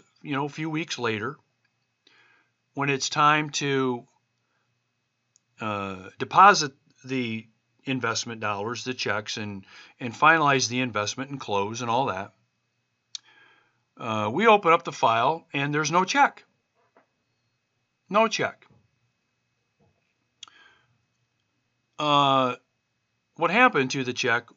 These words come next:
we believe, is, uh, during a period of time where we were doing some moving between offices, uh, moving to a new management place for my staff to be working out of,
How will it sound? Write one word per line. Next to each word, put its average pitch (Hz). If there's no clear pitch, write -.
we 135
believe, 113
is, 104
uh, 98
during 131
a 117
period 135
of 117
time 120
where 113
we 110
were 104
doing 110
some 104
moving 135
between 117
offices, 135
uh, 104
moving 123
to 117
a 107
new 110
management 131
place 131
for 110
my 104
staff 127
to 113
be 107
working 127
out 120
of, 117